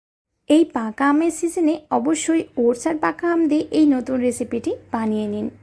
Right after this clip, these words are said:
যা খেতে হয় দুর্দান্ত। এদিকে পাকা আমটা দেখুন বেশ লাল লাল, আর এই পাকা আম খেতে ভীষণ মিষ্টি। যত মিষ্টি পাকা আম নেবেন, এটা ততটাই ভালো লাগবে খেতে। এবার আমটা একটু ছোট ছোট পিস করে কেটে নিচ্ছি।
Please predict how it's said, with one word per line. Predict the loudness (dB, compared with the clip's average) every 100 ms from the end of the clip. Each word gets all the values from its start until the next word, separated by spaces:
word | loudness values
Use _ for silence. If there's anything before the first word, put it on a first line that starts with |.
| -4
যা | -2 0
খেতে | 0 0 2 0
হয় | 0 -4 0
দুর্দান্ত। | 0 0 -6 -8 -6 -8 -12 _ _ -20 -20 -16 -2 2
এদিকে | 2 0 0
পাকা | -2 0 2
আমটা | 2 2 0
দেখুন | -2 -4 -4 -6
বেশ | -6 -2 -2 -4 -2
লাল | -2 0 -2
লাল, | -2 -2 -6 -14 -18 -20 -10 -6
আর | -2 2
এই | 2 2
পাকা | -2 -2 -2 0
আম | 0 -2
খেতে | -4 -4 -4 -4
ভীষণ | -4 -4 -2 0 2 0
মিষ্টি। | -4 -8 -14 -16 _ _ -6 0
যত | 0 2 2
মিষ্টি | 2 0 -2
পাকা | 0 0 0
আম | 2 4
নেবেন, | 2 2 -2 -4 -4
এটা | -4 -4
ততটাই | -4 -4 -6 -4 -4
ভালো | -4 -6
লাগবে | -8 -8 -10 -8
খেতে। | -12 -14 -16 _ _ -20 -20 -10 2
এবার | 4 4 0 0
আমটা | 2 2 0 -2 -6
একটু | -6 -8 -10
ছোট | -10 -10 -8
ছোট | -6 -4
পিস | -6 -6
করে | -4 -2 2
কেটে | 0 0
নিচ্ছি। | -6 -8 -12 -18